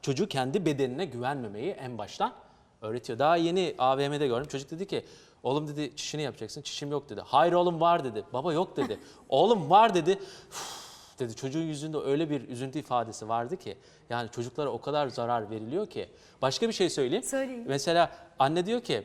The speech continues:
Speaker 1: babaya, e, diyor ki, "Ayşeler bizi hafta sonu yemeğe çağırıyor." "Çok yorgunum." diyor, işte, "Bir şeyler söyle işte." diyor. Ee, "işi varmış." de diyor.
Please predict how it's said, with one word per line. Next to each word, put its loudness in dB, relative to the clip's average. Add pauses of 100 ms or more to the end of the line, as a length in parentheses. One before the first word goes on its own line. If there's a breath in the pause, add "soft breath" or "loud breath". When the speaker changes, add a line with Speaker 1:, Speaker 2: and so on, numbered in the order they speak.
Speaker 1:
babaya, 2 (880)
e, 2 (600 soft breath)
diyor 0
ki, -6
"Ayşeler 2
bizi -2
hafta -2
sonu -6
yemeğe -2
çağırıyor." -4 (600 soft breath)
"Çok -2
yorgunum." 2
diyor, 0
işte, -8
"Bir -10
şeyler 2
söyle -6
işte." -14
diyor. -12 (200)
Ee, -8 (220)
"işi 0
varmış." 0
de -14
diyor. -20